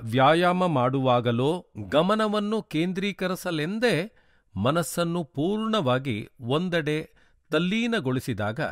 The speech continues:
ಮನುಷ್ಯ ಅಪ್ರೇರಿತವಾಗಿಯೇ ಸಾವಧಾನವಾಗಿ ಉಸಿರಾಡುತ್ತಾನೆ.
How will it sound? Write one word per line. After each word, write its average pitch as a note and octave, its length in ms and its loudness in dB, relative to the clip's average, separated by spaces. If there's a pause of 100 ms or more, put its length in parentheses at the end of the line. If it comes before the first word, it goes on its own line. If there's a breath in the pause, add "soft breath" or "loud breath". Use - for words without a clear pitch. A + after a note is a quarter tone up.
(760)
ಮನುಷ್ಯ C3 520 -2 (480 soft breath)
ಅಪ್ರೇರಿತವಾಗಿಯೇ F#3 1300 0 (180)
ಸಾವಧಾನವಾಗಿ C3+ 1300 -2
ಉಸಿರಾಡುತ್ತಾನೆ. C3+ 1040 -4